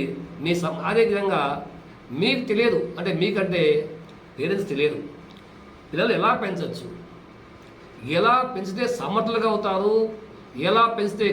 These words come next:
గొప్ప గొప్ప ఐఏఎస్లు అవుతారు, ఐపీఎస్లు అవుతారు, ఐఏ, ఐపీఎస్లు అవుతారు, ఐఆర్ఎస్లు అవుతారు, ఎంఆర్ఓలు అవుతారు, ఎండీఓలు అవుతారు తెలుసు. అంటే మీ పిల్లలు పెంచే విధానంలో లోపం ఉంటే, ఉంది కాబట్టే మీ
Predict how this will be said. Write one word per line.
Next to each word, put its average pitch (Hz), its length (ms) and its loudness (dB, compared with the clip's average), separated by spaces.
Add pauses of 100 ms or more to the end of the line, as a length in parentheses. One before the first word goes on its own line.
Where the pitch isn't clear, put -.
(100)
గొప్ప 170 180 2 (100)
గొప్ప 208 220 -2 (560)
ఐఏఎస్లు 202 340 4
అవుతారు, 196 380 2 (240)
ఐపీఎస్లు 175 360 2
అవుతారు, 170 380 2 (160)
ఐఏ, 190 180 4 (200)
ఐపీఎస్లు 190 320 0
అవుతారు, 170 220 2
ఐఆర్ఎస్లు 190 300 0
అవుతారు, 165 380 0 (840)
ఎంఆర్ఓలు 208 360 4
అవుతారు, 175 300 0 (160)
ఎండీఓలు 190 260 2
అవుతారు 170 260 0
తెలుసు. 156 220 -4 (1040)
అంటే 208 200 -2 (560)
మీ 208 60 2 (100)
పిల్లలు 247 300 0
పెంచే 208 220 2 (100)
విధానంలో 262 640 2
లోపం 220 260 2
ఉంటే, 202 160 -2 (140)
ఉంది 180 140 0 (100)
కాబట్టే 170 420 0 (440)
మీ 147 60 -4